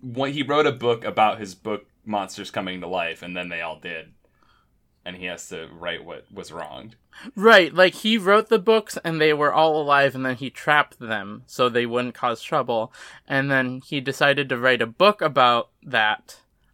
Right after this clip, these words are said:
Speaker 2: and then the events start happening.
Speaker 1: Who's,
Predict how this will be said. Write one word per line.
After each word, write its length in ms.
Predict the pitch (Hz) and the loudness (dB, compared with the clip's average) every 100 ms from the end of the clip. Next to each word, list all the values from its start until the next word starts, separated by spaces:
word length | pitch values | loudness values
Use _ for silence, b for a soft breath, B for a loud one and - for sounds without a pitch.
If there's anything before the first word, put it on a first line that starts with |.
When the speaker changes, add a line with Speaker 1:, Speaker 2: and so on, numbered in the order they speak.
| - | -8
Speaker 2:
and 280 | 135 135 127 | -6 -2 0
then 380 | 127 120 113 _ - | 0 0 -6 _ -10
the 140 | 131 | -4
events 300 | 117 117 110 | -2 -2 -6
start 220 | - 104 - | -6 -8 -2
happening. 520 | 117 101 98 - 123 _ | -4 -4 -10 -12 -14 _
Speaker 1:
Who's, 540 | - 180 196 - - | -14 -12 -12 -14 -20